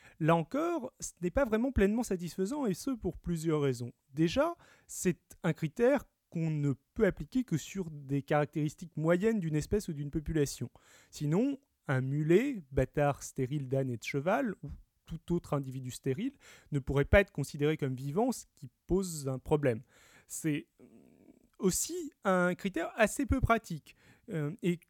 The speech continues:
quand on découvre un nouvel être vivant, on n'identifie pas qu'il est vivant en vérifiant qu'il évolue ou même qu'il se reproduit. Ça prendrait trop de temps. Instinctivement, on peut imaginer d'autres entités,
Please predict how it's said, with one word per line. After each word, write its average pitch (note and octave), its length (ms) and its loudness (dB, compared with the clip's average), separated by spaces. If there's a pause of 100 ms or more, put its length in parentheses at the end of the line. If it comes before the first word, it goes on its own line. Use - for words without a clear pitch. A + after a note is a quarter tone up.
(120)
quand F#3+ 200 -2
on G3+ 60 2
découvre F#3+ 480 -2
un D3 60 2
nouvel D#3+ 260 4
être D3+ 200 2
vivant, D3 280 -4
on G3+ 160 2
n'identifie F3 640 -2
pas F#3 160 0
qu'il C#3 240 -8
est C3+ 80 0
vivant D3+ 500 -2
en D3 80 2
vérifiant D#3 440 -2
qu'il D3 200 -6
évolue D3+ 480 2
ou A#3 140 2
même E3 280 0
qu'il - 140 -10
se - 140 -4
reproduit. C#3+ 420 0
Ça - 160 -10
prendrait C3+ 320 -8
trop C#3+ 140 0
de - 120 -8
temps. - 140 -8 (600)
Instinctivement, A3 920 -2 (200)
on F3+ 100 -2
peut C#4+ 380 0
imaginer E3+ 500 0
d'autres F#3 380 -2
entités, G#3+ 580 -4